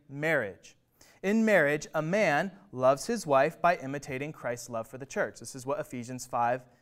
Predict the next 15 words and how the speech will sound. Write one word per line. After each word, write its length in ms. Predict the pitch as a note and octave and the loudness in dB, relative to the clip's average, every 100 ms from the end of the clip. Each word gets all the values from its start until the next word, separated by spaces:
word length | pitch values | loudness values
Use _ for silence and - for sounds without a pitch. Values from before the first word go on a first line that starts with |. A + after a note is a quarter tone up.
| _ | _
is 100 | C3+ | -6
all 160 | A#2 A#2 | -4 -4
about. 420 | B2+ F#3+ A#2+ - - _ | 4 4 4 0 -16 _
And 100 | C3+ | -14
so 280 | B2+ C3 B2 B2 | -6 -4 -6 -4
what 160 | B2+ B2 | -6 -4
does 160 | B2+ | -8
Christ 420 | - F3 G#3 - | 2 4 4 0
do? 320 | E3+ G#3+ A#3 A#3 - - | 0 4 4 2 -14 -12
He 160 | C3+ | -8
nourishes 580 | B2 C3 C#3+ E3+ - F#3+ | -4 0 2 0 -2 0
us, 360 | F#3 G#3 - - _ | 2 2 0 -14 _
he 180 | _ C#3+ | _ -10
feeds 460 | B2+ - C#3 C#3+ C3+ | -10 -8 -4 -4 0
us, 320 | F3 G#3+ - | 0 0 -4